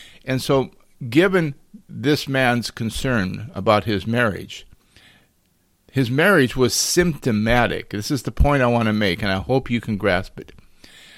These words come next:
His marriage was symptomatic of the fact that he did not, he and his wife did not understand the power and the transformation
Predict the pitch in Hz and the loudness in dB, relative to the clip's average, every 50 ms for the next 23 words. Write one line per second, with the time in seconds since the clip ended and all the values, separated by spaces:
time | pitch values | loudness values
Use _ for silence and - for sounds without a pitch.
0 | - - _ _ _ _ _ _ _ - 131 135 101 120 131 151 175 202 196 175 | -20 -20 _ _ _ _ _ _ _ 0 0 0 2 0 2 4 4 6 8 6
1 | 151 131 - 123 120 113 - - - - - 170 160 160 147 - - - 117 113 | 6 6 4 0 0 0 0 -2 -2 -2 0 0 0 0 -2 -4 -4 -4 -2 0
2 | 110 113 113 120 120 107 90 80 - - - - - - _ _ _ _ _ _ | 0 2 2 2 2 2 0 -4 -8 -10 -16 -20 -20 -20 _ _ _ _ _ _
3 | _ _ _ _ _ _ _ _ _ _ _ _ _ _ _ - - 135 143 156 | _ _ _ _ _ _ _ _ _ _ _ _ _ _ _ 2 6 8 8 8
4 | 165 156 147 139 123 - - 110 95 85 87 95 - - 127 123 - - 143 147 | 8 4 0 -2 -2 -2 0 -2 -2 -2 -2 -4 0 2 4 4 4 4 4 4
5 | 147 147 135 110 120 139 131 123 120 117 117 139 156 147 117 104 110 85 101 92 | 4 4 2 2 2 2 2 4 2 0 0 2 2 2 4 2 0 -2 -2 0
6 | 120 131 135 127 117 110 107 104 101 101 104 123 143 120 101 95 92 - - 117 | 2 2 4 4 2 2 0 -2 -2 -2 0 4 4 4 4 2 0 -4 -2 -2
7 | 113 110 110 110 123 127 135 143 147 - - - - 117 120 120 120 113 113 107 | 0 0 0 0 2 2 4 4 2 2 -2 -8 -6 -4 -2 -2 -2 -2 -2 -4
8 | 98 - - - - - 147 160 165 156 120 92 85 87 87 95 107 113 113 - | -4 -6 -10 -12 -6 -2 0 2 2 2 2 0 -2 -4 -4 -6 -6 -6 -8 -10
9 | _ _ _ _ _ _ _ _ _ _ _ _ _ _ _ _ _ _ _ _ | _ _ _ _ _ _ _ _ _ _ _ _ _ _ _ _ _ _ _ _
10 | _ _ _ _ _ _ _ _ _ _ _ _ _ _ _ _ _ _ - - | _ _ _ _ _ _ _ _ _ _ _ _ _ _ _ _ _ _ -4 0
11 | 113 110 95 - - - - - 151 160 175 165 139 110 92 87 90 98 107 - | 0 0 4 8 8 8 8 6 4 4 6 6 6 6 4 2 0 -2 -4 -8
12 | _ _ _ _ _ _ _ _ _ _ _ _ _ _ _ _ _ _ _ _ | _ _ _ _ _ _ _ _ _ _ _ _ _ _ _ _ _ _ _ _
13 | - 110 113 110 101 - - - 127 120 110 - - - 104 95 92 110 135 170 | -2 0 0 0 -2 -2 -4 -2 -2 -2 -2 -2 -4 -4 -2 -2 0 2 2 2
14 | 180 - - - 92 80 85 87 | 2 2 0 -4 -4 -4 -6 -6